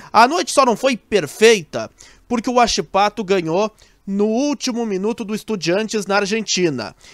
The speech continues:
E na sequência, uma análise do jogo e também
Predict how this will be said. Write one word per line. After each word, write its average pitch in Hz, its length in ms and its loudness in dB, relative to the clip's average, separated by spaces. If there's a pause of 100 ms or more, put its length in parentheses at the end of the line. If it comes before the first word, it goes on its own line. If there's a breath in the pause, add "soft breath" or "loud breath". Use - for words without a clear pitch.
(180 loud breath)
E 220 120 -2
na 220 160 4
sequência, 156 760 -2 (120)
uma 220 340 2
análise 165 640 0
do 233 160 -2
jogo 262 600 4
e 294 120 -4
também 214 520 2